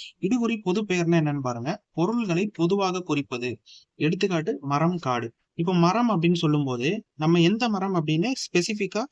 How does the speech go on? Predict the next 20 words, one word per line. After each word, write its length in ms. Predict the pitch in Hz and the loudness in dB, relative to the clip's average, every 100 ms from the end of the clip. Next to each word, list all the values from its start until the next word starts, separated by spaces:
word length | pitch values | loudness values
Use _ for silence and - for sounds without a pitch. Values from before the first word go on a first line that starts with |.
| - - _ - - | -12 -20 _ -18 -2
சொல்லல, 280 | 165 170 147 | 2 4 2
குறிப்பிட்டு 460 | - 202 214 208 220 - | 2 0 0 -4 -4 -2
சொல்லல. 240 | 139 120 - _ _ 156 | -2 -4 -8 _ _ -2
இங்க 220 | 202 254 _ _ - | -2 -2 _ _ -2
பொதுவா 280 | 196 233 233 226 | 2 2 2 2
நம்ம 160 | 175 - | 0 2
சொல்றோம் 300 | 139 139 127 | 0 0 -2
மரம் 200 | 127 156 127 | 0 2 0
அப்படின்ட்டு, 320 | 127 123 120 143 | -2 -6 -6 -8
அப்போ 140 | - 226 | -4 -2
இது 100 | 202 175 | 0 2
இடுகுறி 260 | 185 180 185 | 4 2 2
பொது 200 | 143 135 117 | -2 -4 -4
பெயர். 180 | 104 - - - 151 | -6 -8 -18 -12 -2
அதே 120 | 214 | 0
மாதிரி 220 | 220 214 208 165 | 2 0 0 0
காடு, 260 | 160 143 123 - _ - | 2 2 0 -2 _ -4
காடு 280 | 185 214 240 | 0 2 2
அப்படின்னா 300 | 220 170 214 262 175 | 2 4 2 0 -2
அந்த 140 | 165 | -2